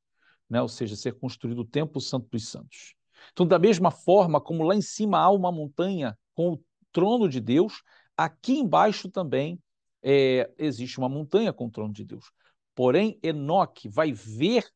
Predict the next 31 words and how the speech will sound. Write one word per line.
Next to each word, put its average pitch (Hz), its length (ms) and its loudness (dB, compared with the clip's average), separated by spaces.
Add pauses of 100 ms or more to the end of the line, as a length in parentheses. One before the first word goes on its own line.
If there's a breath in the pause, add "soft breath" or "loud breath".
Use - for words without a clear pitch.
(120)
numa, 147 280 -4
na 135 140 0
sua 202 320 -4
visão, 151 500 -4 (280 soft breath)
na 139 120 -2
sua, 214 460 -2
na, 143 200 -4
no 143 120 -8
seu 214 240 0
arrebatamento, 151 760 -4 (420 soft breath)
ele 202 220 6
vai 156 200 0
ver 175 400 2
esse 185 300 0
grande 147 340 -6
monte 175 540 -2
e 226 260 -2
relatar 175 600 0
para 139 220 -2
nós. 107 400 -8 (260 soft breath)
Claro 254 260 4
que 233 120 -10
não 214 180 -4
é 214 80 -2
só 208 260 -2
Enoque 156 540 -4
que 127 140 -12
vai 117 160 -4
ter 123 220 -4
essa 117 200 -8
revelação. 104 760 -8